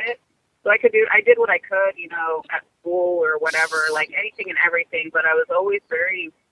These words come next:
physical, like, fighting with my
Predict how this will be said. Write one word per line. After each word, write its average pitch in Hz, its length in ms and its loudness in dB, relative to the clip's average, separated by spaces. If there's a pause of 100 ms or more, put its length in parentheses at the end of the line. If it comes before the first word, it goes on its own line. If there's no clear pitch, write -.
physical, 240 640 2 (240)
like, 160 400 -6 (520)
fighting 196 280 2
with 175 100 -4
my 156 160 -8